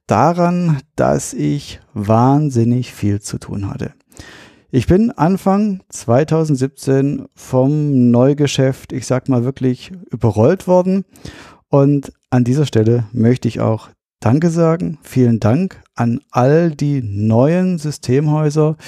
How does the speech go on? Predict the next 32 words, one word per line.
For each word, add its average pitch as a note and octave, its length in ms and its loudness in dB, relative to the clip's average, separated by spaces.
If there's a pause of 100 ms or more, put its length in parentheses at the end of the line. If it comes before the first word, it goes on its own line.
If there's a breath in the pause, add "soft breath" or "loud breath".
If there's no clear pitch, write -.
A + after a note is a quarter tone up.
(880 loud breath)
die D3+ 100 6
mich D3+ 200 2
beauftragt D3 580 0
haben F#3+ 440 0 (220)
und D3+ 320 0 (120)
die C#3+ 100 0
mir D3 160 0
damit B2+ 400 0
auch B2 220 -2
ihr B2+ 120 -4
Vertrauen C3+ 640 0
ausgesprochen D#3+ 760 -2
haben, C3 360 0 (460 loud breath)
dass A#2+ 240 0
meine A#2 300 2
Dienstleistung A#2+ 960 0 (380 soft breath)
etwas - 420 -2
bringt, E3+ 580 -2 (280)
nämlich A2+ 520 0
ihnen F#3 540 2 (380 soft breath)
und D3+ 360 0
auch C#3 260 -2
ihr B2+ 160 2
Geschäft - 600 -2
somit C3 480 2
weiter A2+ 420 2
voranbringt C#3 840 0
und - 280 -4
sie G2 140 -4
weg-, A2+ 260 -2
wachsen B2 320 0
lässt. B2 340 0